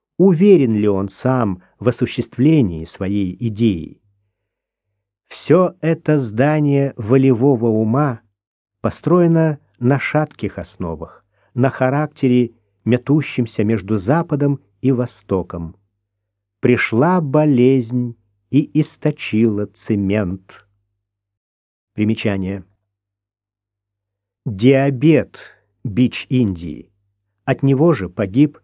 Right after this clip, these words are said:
Вивекананда. Конец примечания. Кому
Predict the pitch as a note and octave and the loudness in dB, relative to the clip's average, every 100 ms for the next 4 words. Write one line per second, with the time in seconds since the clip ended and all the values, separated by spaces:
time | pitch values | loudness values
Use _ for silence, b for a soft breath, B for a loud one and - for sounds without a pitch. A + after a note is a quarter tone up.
0 | _ G2+ C3 C3+ - C3 A2+ F2 D2+ D2 | _ -2 2 2 0 0 -2 -4 -8 -12
1 | D#2 D2 - _ _ _ _ _ _ _ | -12 -14 -18 _ _ _ _ _ _ _
2 | _ _ _ _ G#2+ G#2 C#3 - A#2 F#2 | _ _ _ _ -4 -2 -2 -2 -6 -6
3 | - D#2 D2 C#2 C#2 _ _ _ _ _ | -10 -12 -14 -16 -20 _ _ _ _ _
4 | _ _ _ _ _ _ _ _ _ _ | _ _ _ _ _ _ _ _ _ _
5 | _ _ _ _ _ _ _ _ _ - | _ _ _ _ _ _ _ _ _ 0
6 | C#3 C#3+ G3+ A3+ D#3+ | 2 2 4 4 2